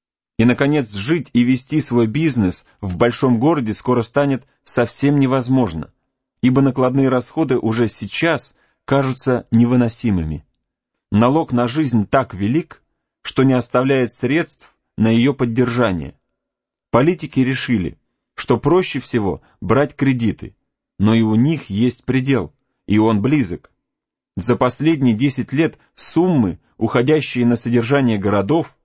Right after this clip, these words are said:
многократно возросли, причём в значительной степени из-за процентов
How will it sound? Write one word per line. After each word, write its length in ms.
многократно 720
возросли, 680
причём 340
в 60
значительной 640
степени 600
из-за 200
процентов 640